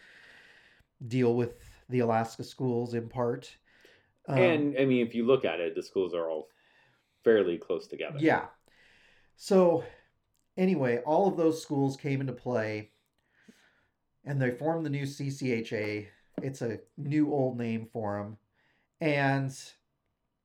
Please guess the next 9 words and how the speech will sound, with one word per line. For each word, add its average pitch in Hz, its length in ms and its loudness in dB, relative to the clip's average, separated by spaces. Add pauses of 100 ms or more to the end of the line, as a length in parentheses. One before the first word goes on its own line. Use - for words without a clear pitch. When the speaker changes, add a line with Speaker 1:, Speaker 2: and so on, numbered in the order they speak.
(400)
Speaker 1:
I 190 80 -2
don't 240 120 0
know, 175 120 4
it's 127 160 -2
kind 185 180 0
of 160 80 0
interesting 151 560 -6
to 117 80 -6
see 131 640 -4